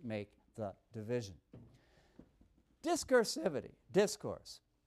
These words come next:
That's what I forgot to talk about last time. When I said that sometimes people just ultimately throw up their hands when they try to define literature, uh, and say, "Well, <sighs> literature is just whatever you say it is, um, fine, let's just go ahead,"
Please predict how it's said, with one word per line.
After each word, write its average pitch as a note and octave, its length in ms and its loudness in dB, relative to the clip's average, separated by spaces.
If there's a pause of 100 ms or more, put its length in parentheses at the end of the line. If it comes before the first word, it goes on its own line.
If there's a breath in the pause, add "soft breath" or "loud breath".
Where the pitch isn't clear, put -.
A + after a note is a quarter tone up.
(160)
That's C4+ 240 4
what D4+ 120 8
I C#4 100 6
forgot F#3 460 2
to D3+ 60 -18
talk C3+ 300 -2
about A#2+ 300 -2
last G#2 340 -4
time. B1+ 300 -12
When E3 180 0
I A#3+ 120 2
said C#4 340 4
that F3+ 280 4 (320 soft breath)
sometimes A#3+ 680 4
people F#3 380 2
just D#3 380 0
ultimately F3+ 500 6
throw G3+ 340 8
up F3+ 240 4
their C3 180 0
hands B2 500 -2
when A2 140 -4
they A2 140 -2
try C3+ 280 2
to B2+ 100 -4
define B2 480 -4
literature, G#3+ 540 4 (540 soft breath)
uh, F3 320 10 (220 soft breath)
and F#3 200 6
say, G3+ 200 6
"Well, C#4 340 6 (200)
<sighs> - 200 -14
literature F#3+ 400 0
is C3 100 -4
just D3 300 0
whatever C3 340 2
you A2+ 200 -2
say C4 400 4
it A3 60 6
is, G#3+ 360 6 (260 soft breath)
um, C#3 440 8 (180 loud breath)
fine, G3+ 520 8
let's D3+ 200 2
just D#3 240 -4
go C#3+ 180 4
ahead," G3+ 480 6